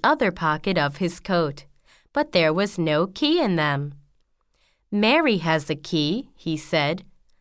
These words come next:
"but Mary is not here. She will be here at five. Now it is three.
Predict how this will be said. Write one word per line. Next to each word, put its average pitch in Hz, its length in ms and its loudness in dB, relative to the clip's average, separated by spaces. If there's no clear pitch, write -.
"but 190 240 2
Mary 175 400 2
is 151 240 -2
not 165 400 2
here. 170 480 0
She 285 320 0
will 196 240 2
be 320 320 2
here 180 240 2
at 151 160 0
five. 156 720 2
Now 190 400 4
it 160 80 2
is 156 240 0
three. 220 640 0